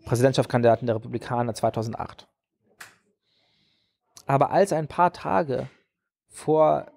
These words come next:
der Wahl jemand im Saal aufstand, wo er eine Veranstaltung machte und sagte,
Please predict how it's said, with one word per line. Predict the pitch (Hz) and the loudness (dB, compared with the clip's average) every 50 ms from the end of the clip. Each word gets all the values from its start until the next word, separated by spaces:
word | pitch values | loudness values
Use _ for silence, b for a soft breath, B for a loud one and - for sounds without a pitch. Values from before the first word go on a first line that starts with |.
| _ _ _ _ _ _ _ | _ _ _ _ _ _ _
der | - 139 135 123 | 0 0 2 4
Wahl | 135 147 151 131 101 - - - - - _ _ _ _ _ _ _ | 4 4 4 4 2 0 -4 -10 -16 -20 _ _ _ _ _ _ _
jemand | - 143 143 151 156 156 147 143 143 131 - - _ _ | -2 -2 0 0 2 0 0 0 -4 -8 -14 -18 _ _
im | - 143 131 127 127 123 123 123 - - _ _ - | -6 -4 -4 -4 -6 -8 -10 -12 -16 -18 _ _ -4
Saal | 135 131 123 127 127 120 | 0 2 4 4 4 4
aufstand, | - 123 120 - - 127 113 113 - - | 2 2 0 0 -4 -10 -10 -10 -10 -10
wo | 123 | -8
er | 117 | -8
eine | 120 117 | -8 -8
Veranstaltung | - - - - - - 120 120 - 123 | -8 -8 -10 -6 -6 -6 -6 -6 -8 -10
machte | 117 - - - - - - | -10 -10 -10 -10 -12 -12 -12
und | - 113 117 | -10 -10 -6
sagte, | 120 120 117 - _ - 123 | -6 -6 -6 -8 _ -12 -14